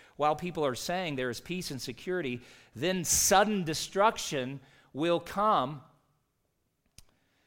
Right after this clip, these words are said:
upon them as labor pains come upon a pregnant woman, and they will not escape." So here's the second thought. It will also be sudden with no escape. Now,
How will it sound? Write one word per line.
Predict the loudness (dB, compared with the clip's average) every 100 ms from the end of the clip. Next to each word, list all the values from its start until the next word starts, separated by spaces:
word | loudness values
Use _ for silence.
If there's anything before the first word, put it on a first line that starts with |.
| _ _ _ -8
upon | -8 -4 -2 0 0
them | -2 -4 -6
as | -4 -4 -4
labor | -2 0 2 0 -2
pains | -2 -8 -6 -6 -8
come | -6 -6
upon | -4 -6
a | -6
pregnant | -2 -2 -2 -4
woman, | -6 -6 -6
and | -8 -8
they | -6
will | -6
not | -6 -6 -6
escape." | -8 -6 -4 -6 -8
So | -10
here's | -8 -8
the | -8
second | -8 -8 -8 -8
thought. | -4 -4 -6 -16 -10
It | -6
will | -4 -2
also | -2 -4
be | -8
sudden | -6 -6 -4 -4 -4 -8 -10 _
with | -6 -6 -6
no | -6 -4
escape. | -6 -8 -8 -10 -16 _ _ _ _ _ _ _ -10
Now, | -4 -4 -4 -8